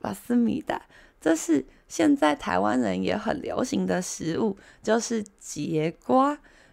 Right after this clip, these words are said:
大家知道节瓜吗？烤肉的时候啊，或是一些健康餐盒里面会出现的节瓜。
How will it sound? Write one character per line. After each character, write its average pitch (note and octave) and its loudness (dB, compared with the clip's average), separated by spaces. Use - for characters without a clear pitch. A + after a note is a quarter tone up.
大 G#3+ 0
家 G3+ 2
知 G3 -6
道 G#3+ 2
节 D#3 0
瓜 E3+ 2
吗？ - -6
烤 - -6
肉 F#4 4
的 E4+ 0
时 G#3+ -6
候 A#3+ 2
啊， F#3 4
或 G3+ -2
是 G3+ -4
一 G#3 0
些 G3 -4
健 C4+ 2
康 B3 -2
餐 A#3+ -2
盒 E3 -2
里 E3 -8
面 F#3+ -2
会 G#3+ -2
出 F#3 -8
现 F#3+ -4
的 - -8
节 D#3 -2
瓜。 F#3 0